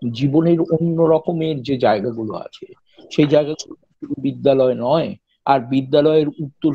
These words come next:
দিকের জানালাটা বন্ধ করা রাখা, করে রাখা হচ্ছে। কেন না, ওই দিকে নাকি এক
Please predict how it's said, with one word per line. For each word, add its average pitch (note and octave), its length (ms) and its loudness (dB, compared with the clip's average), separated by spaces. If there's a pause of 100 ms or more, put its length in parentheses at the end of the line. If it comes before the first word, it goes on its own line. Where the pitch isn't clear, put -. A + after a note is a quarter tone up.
দিকের D3 340 -4
জানালাটা C#3+ 540 0
বন্ধ C3 340 -4
করা C#3 300 2
রাখা, - 240 -4 (220)
করে C#3 220 2
রাখা A#2 260 0
হচ্ছে। - 260 -20
কেন D3 220 0 (440)
না, D#3+ 80 4
ওই D#3 240 0
দিকে D#3 260 -6
নাকি D3 240 0
এক B2+ 240 2